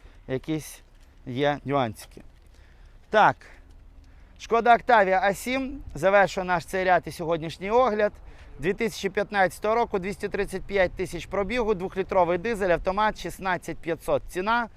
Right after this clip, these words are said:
Ми бачимо і сервісну книжку, ми бачимо, що тут всі документи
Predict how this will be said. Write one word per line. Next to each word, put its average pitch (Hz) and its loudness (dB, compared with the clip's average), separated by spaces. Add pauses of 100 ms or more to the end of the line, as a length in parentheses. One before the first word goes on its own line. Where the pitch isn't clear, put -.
(300)
Ми 180 -2
бачимо 170 2
і 175 -6
сервісну 175 -2
книжку, 220 -4 (300)
ми 160 -6
бачимо, 165 0
що 165 -6
тут 170 -6
всі 175 -2
документи 156 0